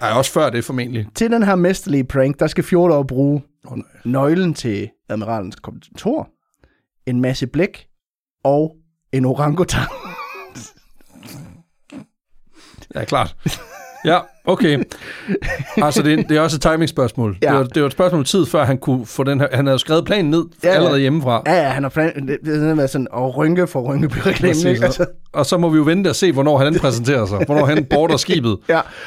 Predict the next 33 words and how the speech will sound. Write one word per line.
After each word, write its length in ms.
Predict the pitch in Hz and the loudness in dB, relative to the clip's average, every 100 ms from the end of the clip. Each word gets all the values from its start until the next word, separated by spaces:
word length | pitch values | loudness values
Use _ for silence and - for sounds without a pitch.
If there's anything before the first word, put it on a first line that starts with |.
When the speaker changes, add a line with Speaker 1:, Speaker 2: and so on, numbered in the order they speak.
| - | -6
Speaker 1:
Ja. 140 | 131 120 | -4 0
Speaker 2:
Det 80 | 185 | 0
viser 200 | 262 240 | 0 0
sig, 160 | 214 180 | 0 2
at 80 | |
det 100 | 190 | 2
er 60 | 170 | -2
fa-, 580 | 175 - 147 190 - 175 | -6 -12 -6 -4 -4 -4
de 60 | 220 | -2
her 80 | 220 | 0
tre 180 | 220 | -2
ting 200 | 220 214 | -2 0
er 60 | 196 - - | 0 -2 0
overraskende 480 | 185 233 - 220 156 | 2 2 -2 0 2
nemme 200 | 180 262 | 2 0
at 60 | |
skaffe 320 | - 156 - - | 0 -2 -2 -6
ombord 320 | 156 151 165 | -4 2 2
på 100 | 151 | 4
det 80 | 156 | 2
her 100 | 160 | 0
skib. 340 | 143 175 160 - | 0 0 -2 0
Speaker 1:
Okay. 500 | 247 269 - 453 160 - | -2 -2 -2 0 0 -2
Speaker 2:
Fordi 240 | 190 226 - | -2 0 0
admiralen 520 | 180 175 220 202 147 | 2 2 0 -2 -2
Krusenstern, 680 | 214 240 - 220 - 107 123 | -2 -2 -2 -2 -2 -4 -4
han 160 | 196 | -2
har 80 | 226 | -2
sgu 380 | 202 - 160 151 - | -2 -4 -4 -4 -2
købt 300 | 180 - - | 0 0 -2
sig 140 | 135 | -2
en 100 | 139 | 0
kæleabe 680 | 151 175 285 240 117 139 143 | 0 0 2 0 0 -2 -4